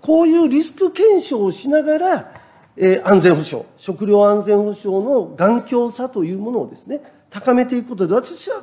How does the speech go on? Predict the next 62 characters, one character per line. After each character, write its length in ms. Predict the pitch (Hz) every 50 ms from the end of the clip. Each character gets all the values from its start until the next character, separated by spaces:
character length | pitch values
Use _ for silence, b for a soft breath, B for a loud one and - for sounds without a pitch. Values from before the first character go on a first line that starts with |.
| -
も 120 | 247 285 302
う 40 |
だ 100 | 247 254
か 60 | 233 233
ら、 280 | 202 170 - - - -
自 120 | 185 214
給 180 | 208 - 440 466
率 160 | 381 247 160 -
は 60 | 165
も 120 | 147 151 143
う 60 | 143
忘 220 | 165 - - -
れ 60 | -
て 80 | - 359
も 100 | 269 202
い 60 | 214
い 40 | 202
ぐ 100 | 151 135
ら 80 | 113 110
い 40 |
だ 80 | 107 -
と 140 | - _ _ _ _ _ _ _ _ _ -
い 100 | 233 269
う 80 | 285
ぐ 100 | 262 285
ら 100 | 294 285
い 40 | 294
の 120 | 277 262 269
気 100 | - 262
持 120 | 269 269
ち 160 | 269 - 233
で、 260 | 277 320 254 - B B B B B B B -
え 100 | 175 180
ー、 40 | 170
こ 100 | 175 185
れ 80 | 185
か 100 | - 202
ら 180 | 220 254 240 196
ま 120 | 160 160
た 160 | 160 170 156
質 220 | 143 - - - 160
疑 100 | 143 143
を 100 | 120 110
で 80 | 107
す 140 | 101 - 180
ね、 160 | 226 240 226
さ 160 | 202 - 170 151
せ 100 | - -
て 140 | 151 143
い 80 | 143 135
た 80 | 156 143
だ 40 |
き 60 | 135 135
た 100 | 135 117
い 60 | -
と 100 | - 185
思 140 | 160 123 117
っ 120 | 120 -
て 60 | 120
い 40 | 113
ま 120 | 107 104
す。 160 | 101 - -